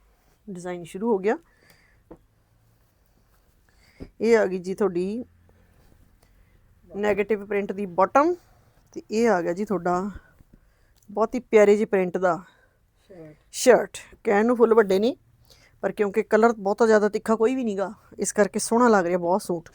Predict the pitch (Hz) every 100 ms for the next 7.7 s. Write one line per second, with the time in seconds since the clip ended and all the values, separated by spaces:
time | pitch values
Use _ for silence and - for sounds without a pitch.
0 | - - _ - 202 202 190 226 202 -
1 | - - 196 202 202 202 190 185 190 190
2 | - - 202 208 175 - _ _ 185 -
3 | 208 214 185 202 220 208 214 208 185 185
4 | 190 196 190 175 190 - 196 175 180 170
5 | _ _ _ _ - 196 190 - 190 -
6 | - - - - _ _ _ _ _ _
7 | _ 196 202 175 175 175